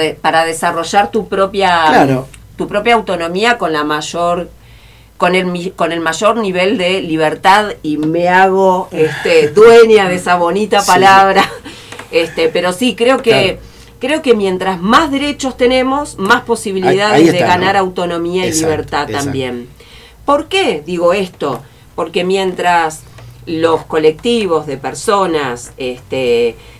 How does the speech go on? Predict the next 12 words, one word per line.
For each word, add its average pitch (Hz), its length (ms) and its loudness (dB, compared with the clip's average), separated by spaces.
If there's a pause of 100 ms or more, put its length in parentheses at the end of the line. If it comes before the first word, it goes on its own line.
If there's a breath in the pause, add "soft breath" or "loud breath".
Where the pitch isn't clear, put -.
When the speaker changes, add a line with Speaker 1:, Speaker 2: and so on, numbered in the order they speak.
(100)
Speaker 1:
tengan 233 400 4
limitaciones 175 1040 -4 (180)
por 156 460 0 (460 soft breath)
cuestiones, 156 880 -2 (500 soft breath)
eh, 143 500 4
territoriales, 143 1300 -2 (280 soft breath)
de 147 100 -2
pertenencia 151 640 -4
a - 20 0
una 151 180 -2
clase 147 340 -8
social, 139 880 0